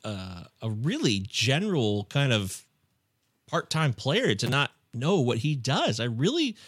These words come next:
I know what you're saying, and I get that. I think it's more for fringy players, 'cause anybody who's in the know knows what he does. Whit Merrifield, to me, last year, Joe, was the example of don't get stuck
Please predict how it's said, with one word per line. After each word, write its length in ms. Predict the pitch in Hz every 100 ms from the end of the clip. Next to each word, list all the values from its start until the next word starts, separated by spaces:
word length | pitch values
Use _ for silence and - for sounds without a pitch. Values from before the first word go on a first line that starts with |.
| -
I 100 | -
know 100 | 220
what 140 | 392 -
you're 80 | 165
saying, 440 | - 143 165 262
and 60 | 143
I 40 |
get 220 | 120 180
that. 160 | - 294
I 60 | 175
think 180 | -
it's 160 | 440 -
more 200 | 165 170
for 200 | 160 156
fringy 440 | - 190 320 220 107
players, 340 | 107 92 90
'cause 120 | 139
anybody 340 | 214 466 392 220
who's 120 | 165
in 100 | 147
the 80 | 98
know 440 | 104 139 113 87 - - -
knows 260 | 156 185
what 120 | 147
he 100 | 131
does. 220 | 139 156 - -
Whit 200 | 170 339
Merrifield, 400 | 359 370 - 214
to 80 | 208
me, 120 | 208
last 300 | 240 214 214
year, 120 | 220 214
Joe, 260 | 214 208
was 440 | 185 156 127 113 127
the 360 | 208 226 226 165
example 800 | 120 104 98 139 139 120 104 - - _ -
of 140 | 98 -
don't 380 | - 135 185 -
get 180 | 160 -
stuck 600 | - - - 143 117 -